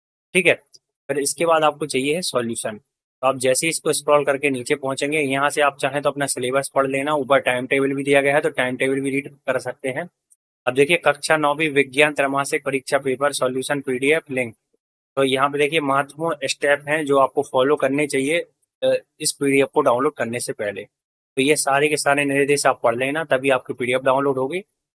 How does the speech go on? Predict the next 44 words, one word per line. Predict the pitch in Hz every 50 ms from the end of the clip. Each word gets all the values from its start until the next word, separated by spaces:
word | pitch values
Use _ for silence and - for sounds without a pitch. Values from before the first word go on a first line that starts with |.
| _ _ -
अब | 127 127
note | 135 143 160 170 156 -
point | - 160 160 160 156
में | 156 156 147
दिया | 143 143 147 143
गया | 139 143
है | 139 160 170
कि | 165
पच्चीस | 143 - 147 143 - - 160 147 -
second | 156 143 156 151 139
रुकने | 143 143 151 151 151 151
के | 139 147
बाद | 135 143 143 143 139 139 - - - 131
एक | 135 139 139 -
कलर, | - 156 147 143 143
हरा | 139 - 123 120 135 139 143
color | - 151 143 143 139
का | - 147
डाउनलोड | 139 131 131 135 139 143 131
button | 131 131 135 131 127
दिखेगा। | 120 117 - 123 117 127 151 175 - _ _ _ _ _ _ _ _ _ _ -
तो | 131 135 135 131
अब | 127 - 120 123 120 -
पच्चीस | 139 127 - - 160 147
सेकंड | - 151 135 151
लगभग | 143 143 139 139 143 143 131
हमें | 127 127 139 135
हो | 123 120 120 135
चुके | 135 147 139 143
हैं | 143 135 143 143 143 127 -
इस | 127 -
पोस्ट | - - 131 127 - -
पर | - 143 127
आए | 113 117 123
हुए, | 127 127 143 165
तो | 156 160 139
यहाँ | 127 127 131
पे | 127 139
डाउनलोड | 123 127 120 127 135 143 139
बटन | 123 131 127 - 131 127
हमें | 127 123
दिख | 123 120 - 131
रहा | 135 143
है। | 165 185